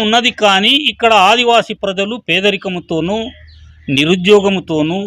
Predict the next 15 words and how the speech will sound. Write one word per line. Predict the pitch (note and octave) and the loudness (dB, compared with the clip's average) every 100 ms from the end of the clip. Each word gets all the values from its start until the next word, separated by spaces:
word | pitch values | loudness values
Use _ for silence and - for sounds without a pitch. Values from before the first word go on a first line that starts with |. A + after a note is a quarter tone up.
| C#3 | -6
ఉపాధితోనూ, | E3 F3+ G3+ G3 - D#3 D#3+ F#3+ F3 B2 | 2 2 2 -4 -6 -8 -6 -8 -8 -2
వ్యాధులతోనూ | C3 E3+ F3+ G3+ F#3+ D#3+ D3+ F3 G#3+ C4+ _ _ _ _ _ _ _ _ _ E3 | 0 0 0 -4 -4 -6 -6 -6 -8 -14 _ _ _ _ _ _ _ _ _ -2
వీళ్ళు | E3+ E3+ D#3+ D#3 - _ - C3 | -2 0 -4 -4 -12 _ -8 -4
అనేక | D3+ A3 A3+ G#3 | 0 0 0 -2
రకాలుగా | - F3+ E3+ D#3+ - | 2 0 0 -4 -4
సతమతమైపోతున్నారు. | C#3+ D#3+ D#3+ D#3 D3+ - C#3 - A#2+ G#2+ F#2 - - - - - - - - - - - - - B2+ A#2 | -6 -4 -4 -2 -2 -2 -8 -6 -4 -4 -4 -14 -20 -20 -20 -20 -20 -20 -20 -20 -20 -20 -20 -16 -6 0
జీవించే | A3+ C4 C#4+ C#4+ A#3 | 2 4 2 2 0
హక్కును | F#3+ F#3+ B3+ B3 B3 | 0 -2 -6 -6 -6
కూడా | A#3+ - | -6 -4
కోల్పోతున్నారు. | E3+ F#3 - F3+ E3 C#3 A2 - - - - - - - - - - D#5 - - - - - - - - | -8 -8 -10 -10 -6 -4 -4 -6 -14 -18 -20 -20 -20 -20 -20 -20 -20 -20 -20 -20 -20 -20 -18 -18 -18 -2
పైపెచ్చు | F#3 C4+ C#4 D#4 - B3+ B3+ B3+ - | 2 2 0 -4 -2 -6 -6 -8 -6
కేంద్ర | F3 A#3 B3 B3 | -2 0 0 -2
ప్రభుత్వం | A3+ A3 A3+ A#3 G#3+ G3 | -2 -2 -2 0 2 0
ఏం | G#3 | 0
చేస్తుందంటే | G#3 F3+ - E3+ C#3+ C3 | -2 -2 -2 -2 0 0